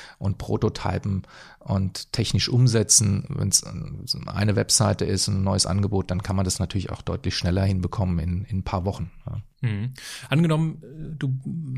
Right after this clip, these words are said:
Speaker 2: hast jetzt so ein drei- bis viermonatiges, äh, Projekt abgeschlossen und der Kunde sagt, „Ja, Herr Trautmann, äh, wir versuchen die Umsetzung mal alleine. Wir können das jetzt, ähm, aber geben Sie mir doch bitte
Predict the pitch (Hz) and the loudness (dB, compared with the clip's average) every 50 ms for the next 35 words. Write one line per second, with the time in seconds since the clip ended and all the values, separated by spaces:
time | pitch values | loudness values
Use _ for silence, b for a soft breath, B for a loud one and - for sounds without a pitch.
0 | 127 127 123 - - - - 135 131 - 139 131 123 123 123 117 120 117 131 131 | -4 -4 -4 -2 -2 0 0 0 0 2 4 4 4 4 4 2 2 0 2 2
1 | 131 131 - 139 135 131 131 127 123 - 131 117 123 117 - - - - 160 131 | 0 0 2 4 6 6 6 6 4 2 0 -2 -2 -2 0 -2 -2 -4 -4 -4
2 | 127 123 120 - - - 127 123 123 127 120 131 131 - - - - - 151 151 | -4 -4 -6 -4 0 2 2 2 2 0 -4 -6 -4 -4 -4 -4 -4 -4 -4 -4
3 | - - 170 185 175 175 B B B B B B B B B - 131 120 131 131 | -4 -4 -4 -4 -6 -8 B B B B B B B B B 0 2 2 2 4
4 | 131 139 143 147 139 120 120 120 117 120 117 - 104 104 113 117 107 90 - - | 6 6 6 6 6 6 4 4 2 2 0 -2 -4 -2 0 0 -2 -2 -4 -6
5 | - 147 113 110 - - 113 120 127 131 117 110 110 110 113 113 110 101 113 107 | -4 -4 -4 -2 0 0 0 2 4 4 4 4 4 2 0 -2 -4 -4 -2 0
6 | - 127 127 131 139 135 143 135 120 117 123 139 131 139 135 - 123 117 107 101 | 2 4 4 4 4 6 4 4 4 4 2 2 2 2 2 2 0 0 0 0
7 | 101 98 101 113 139 156 160 170 175 135 - - - _ _ _ _ _ - 117 | -2 -2 0 2 4 6 6 6 4 2 0 -4 -14 _ _ _ _ _ -12 -8
8 | - - 131 156 151 - 156 156 147 - - - B B B B B B B B | -4 0 2 2 2 4 4 2 2 2 0 -2 B B B B B B B B
9 | B B - 131 123 123 123 123 127 127 120 110 123 117 104 131 143 160 131 131 | B B -6 -4 -4 -4 -2 -4 -4 -4 -2 0 0 2 4 4 6 6 6 6
10 | 135 131 127 131 - 131 - 131 123 120 113 | 6 6 4 2 0 0 0 2 2 2 0